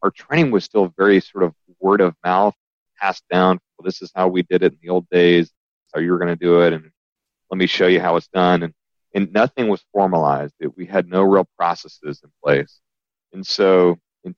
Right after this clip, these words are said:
two thousand eighteen, what we decided to do was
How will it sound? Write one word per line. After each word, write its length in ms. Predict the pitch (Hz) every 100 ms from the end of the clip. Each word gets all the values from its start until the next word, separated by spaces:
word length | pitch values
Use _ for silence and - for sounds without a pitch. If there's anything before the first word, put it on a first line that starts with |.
| -
two 80 |
thousand 520 | 101 98 95 87 87 -
eighteen, 640 | 82 80 - 156 117 95
what 120 | 92
we 120 | - 87
decided 400 | 82 98 87 -
to 180 | _ 131
do 280 | 127 101
was 500 | 90 90 87 87 -